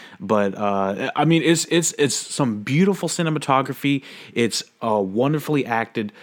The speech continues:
uh, last few, you know, moments for Stannis and his, uh, you know,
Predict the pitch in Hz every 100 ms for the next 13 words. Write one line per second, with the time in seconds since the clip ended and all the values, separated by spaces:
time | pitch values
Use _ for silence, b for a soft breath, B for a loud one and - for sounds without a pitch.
0 | B B 113 113 110 104 101 - - 110
1 | 113 113 - - _ - - 117 110 107
2 | 101 - 92 98 110 104 98 123 127 123
3 | 123 - 120 - 123 117 117 123 - -
4 | B B B - 107 107 104 110 98 107
5 | 104 101 98 98 110 107 101